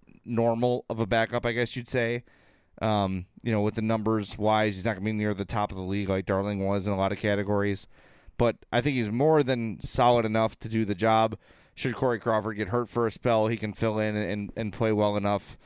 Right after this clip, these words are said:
Um, yeah, I think it's, it seems pretty much solved to me. Um,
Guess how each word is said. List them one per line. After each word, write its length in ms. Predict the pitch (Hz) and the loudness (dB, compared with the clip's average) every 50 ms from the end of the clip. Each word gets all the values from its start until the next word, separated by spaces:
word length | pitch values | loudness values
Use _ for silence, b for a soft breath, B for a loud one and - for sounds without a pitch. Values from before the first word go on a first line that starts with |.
| b b b b b b b b | b b b b b b b b
Um, 240 | - 101 104 104 117 | -2 -2 -2 0 0
yeah, 240 | 175 220 170 139 135 | 2 2 4 4 4
I 100 | 143 160 | 4 2
think 200 | - - 196 180 | 2 0 0 0
it's, 140 | 170 139 - | -2 -2 -2
it 180 | - 151 139 | -4 -6 -4
seems 320 | - - 233 269 285 240 - | -4 -4 -2 -2 -2 -2 -2
pretty 240 | - - 214 208 196 | 0 0 0 2 2
much 200 | 180 156 147 - | 2 0 0 0
solved 340 | - 139 123 117 104 - - | 2 2 2 2 0 -2 -6
to 80 | 110 | -6
me. 240 | 98 92 80 - - b b b b b b b b b b | -4 -4 -4 -6 -10 b b b b b b b b b b
Um, 380 | - 120 127 131 127 127 127 | 0 2 4 4 4 2 0